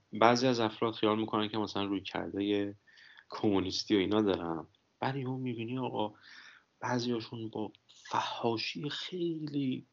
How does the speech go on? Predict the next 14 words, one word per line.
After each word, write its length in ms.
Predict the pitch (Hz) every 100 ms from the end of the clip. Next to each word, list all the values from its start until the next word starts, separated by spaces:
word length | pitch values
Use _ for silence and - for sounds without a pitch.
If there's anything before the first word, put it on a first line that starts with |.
| _ _ -
بد 320 | 127 131 123 - -
رکیک 580 | 113 107 107 - 117 110 -
پیام 340 | 98 95 95
می‌دن 300 | 87 82 -
به 80 | -
من. 140 | - - _ -
من 100 | 170
می‌تونم 440 | 185 180 180 147
بدون 400 | 123 120 120 123 127
اغراق 580 | 120 113 127 135 101
بگم، 320 | 95 90 85 - _ -
بدون 220 | 107 101
اغراق 480 | 101 95 101 98 95
بگم 200 | 87